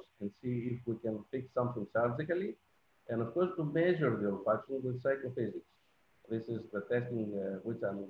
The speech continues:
using, and, uh, most of the centers in Europe are using sniffing stick test.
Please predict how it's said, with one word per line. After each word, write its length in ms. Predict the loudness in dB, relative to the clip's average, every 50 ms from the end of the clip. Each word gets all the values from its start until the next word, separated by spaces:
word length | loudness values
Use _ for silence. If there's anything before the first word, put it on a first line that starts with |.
| -10 -10 -4
using, 460 | -2 -2 -2 0 0 -2 -2 -2 -2 -2
and, 220 | -2 0 -2 -2 -2
uh, 80 | -2
most 240 | -2 -2 -2 -2 -2
of 100 | -4 -4 -4 -2
the 200 | 0 0 0 2 0
centers 300 | 0 0 0 0 -2 -4 -6
in 140 | -10 -10 -6
Europe 260 | -2 0 0 0 0 0
are 120 | -2 -2 -4 -8
using 240 | -12 -12 -12 -14 -20 _ _ _ _ -10
sniffing 260 | -8 -8 -6 -6 -10 -10 -10
stick 160 | -12 -12 -12 _ -6
test. 160 | -6 -6 -6